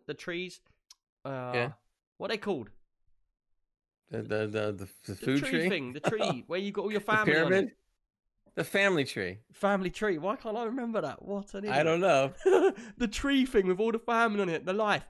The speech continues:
Speaker 2: You,
Speaker 1: The
Speaker 2: I mean, you look, you've, you virtually said it, but you
Speaker 1: <laughs> the
Speaker 2: just
Speaker 1: tree
Speaker 2: said it
Speaker 1: of life.
Speaker 2: backwards.
Speaker 1: Family tree.
Speaker 2: You were saying tree family and, like,
Speaker 1: <clears throat>
Speaker 2: family
Speaker 1: Yeah, I
Speaker 2: tree.
Speaker 1: don't know.
Speaker 2: <laughs> Like, like
Speaker 1: Lost. Anyway, so
Speaker 2: Go
Speaker 1: what
Speaker 2: ahead.
Speaker 1: happens is you have to, in the old one, the people just stayed alive forever or whatever.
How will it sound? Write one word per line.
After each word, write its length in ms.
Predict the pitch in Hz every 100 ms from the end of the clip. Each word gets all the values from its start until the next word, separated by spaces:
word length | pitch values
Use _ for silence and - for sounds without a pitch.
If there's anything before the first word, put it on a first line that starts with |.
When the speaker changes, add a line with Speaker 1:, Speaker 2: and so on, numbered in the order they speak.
| -
Speaker 2:
You, 200 | 143 160 196
Speaker 1:
The 120 | 165
Speaker 2:
I 60 |
mean, 140 | 175 175
you 140 | 175
look, 180 | 190 190
you've, 320 | 170 151 - 294
you 100 | 143
virtually 440 | 175 180 175 143
said 300 | 127 170 175
it, 140 | 127 120
but 60 | 135
you 40 |
Speaker 1:
<laughs> 20 |
the 40 | 143
Speaker 2:
just 100 | 214
Speaker 1:
tree 100 | 208
Speaker 2:
said 60 |
it 20 | 202
Speaker 1:
of 80 |
life. 240 | 208 220 214 107
Speaker 2:
backwards. 300 | 98 120 -
Speaker 1:
Family 540 | - 175 190 190 190
tree. 600 | 208 285 302 277 262 226 - _ -
Speaker 2:
You 100 | 170
were 60 |
saying 280 | 175 165 147
tree 260 | - 208 220
family 440 | 156 120 113 107
and, 260 | 110 - 127
like, 160 | 120 165 _
Speaker 1:
<clears throat> 400 | - 127 - -
Speaker 2:
family 220 | 123 123 120
Speaker 1:
Yeah, 100 | 120
I 40 |
Speaker 2:
tree. 100 | 123
Speaker 1:
don't 120 | 127
know. 180 | 131 123
Speaker 2:
<laughs> 120 | 160
Like, 120 | 160
like 400 | 170 147 147 139 -
Speaker 1:
Lost. 500 | 135 143 123 - - _ _ _ 196
Anyway, 540 | 202 151 123 147 175 _ _ - 254 233 _ _ _
so 340 | - 170 170 170
Speaker 2:
Go 120 | -
Speaker 1:
what 80 | 147
Speaker 2:
ahead. 40 | 185
Speaker 1:
happens 320 | - 165 120
is 220 | 123 120
you 140 | 160 135
have 240 | 160 -
to, 220 | - 113
in 80 | 151
the 100 | 180
old 200 | 170 175
one, 160 | 123 110
the 60 | 113
people 280 | 147 139
just 140 | 117 113
stayed 240 | 127 110
alive 220 | 113 107
forever 280 | - 127 110
or 140 | 104 110
whatever. 380 | 101 107 117